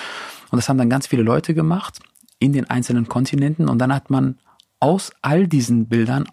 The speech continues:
auch nochmal eine Person geschaffen, wo man gesagt hat, okay, gut, die Asiatin findet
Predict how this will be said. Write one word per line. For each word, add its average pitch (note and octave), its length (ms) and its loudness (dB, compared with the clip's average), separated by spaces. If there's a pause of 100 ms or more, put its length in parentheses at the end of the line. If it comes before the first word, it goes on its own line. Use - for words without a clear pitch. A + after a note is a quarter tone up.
auch D3+ 220 0
nochmal C#3 360 0 (400)
eine C#3 380 2
Person A2+ 460 0
geschaffen, A2 580 -4
wo A2+ 80 -10
man A#2 80 -2
gesagt A#2+ 220 -4
hat, A#2 120 -6
okay, B2+ 160 -2
gut, E3+ 300 0 (500)
die B2+ 140 2
Asiatin A#2 640 2
findet - 640 -2